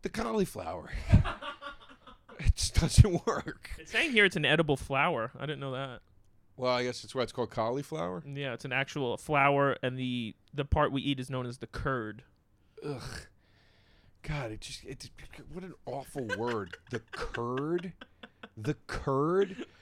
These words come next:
Speaker 1: I, I hate cheese curds, too, by the way. I, I hate the word curd. Curd is such, curd has never been a good word. When you, when milk curdles, it's bad. That's a bad thing. Like, I, I, curd's gross. Anyway.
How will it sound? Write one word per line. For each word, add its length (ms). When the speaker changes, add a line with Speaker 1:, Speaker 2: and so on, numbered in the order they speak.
Speaker 1:
I, 160
I 20
hate 380
cheese 360
curds, 440
too, 200
by 160
the 120
way. 240
I, 280
I 40
hate 300
the 80
word 240
curd. 420
Curd 240
is 80
such, 200
curd 540
has 180
never 280
been 160
a 40
good 200
word. 320
When 120
you, 120
when 340
milk 260
curdles, 600
it's 120
bad. 440
That's 160
a 40
bad 400
thing. 400
Like, 240
I, 180
I, 60
curd's 380
gross. 500
Anyway. 340